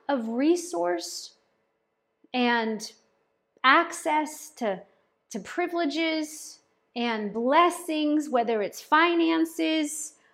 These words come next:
a roof over our head, food on the table, they didn't have that. So pleasure, <laughs> pleasure was found in a good glass of wine. Like, they,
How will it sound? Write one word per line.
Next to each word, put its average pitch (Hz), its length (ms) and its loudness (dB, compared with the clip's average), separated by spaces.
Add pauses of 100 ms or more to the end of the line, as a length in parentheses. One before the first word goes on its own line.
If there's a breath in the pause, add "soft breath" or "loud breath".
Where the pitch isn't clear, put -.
a 208 80 -4
roof 349 320 4
over 330 200 8
our 294 120 6
head, 294 240 2
food 359 420 8
on 359 200 8
the 339 160 4
table, 330 640 0 (340 soft breath)
they 320 200 2
didn't 440 260 0
have 311 320 0
that. 165 240 -4 (1300)
So 262 180 4
pleasure, 302 960 2 (120)
<laughs> - 800 -20
pleasure 403 400 10
was 320 240 4
found 311 380 2
in 262 260 2 (420)
a 202 60 -10
good 247 260 0
glass 254 360 4
of 226 100 0
wine. 233 480 2
Like, 220 320 2
they, 415 500 6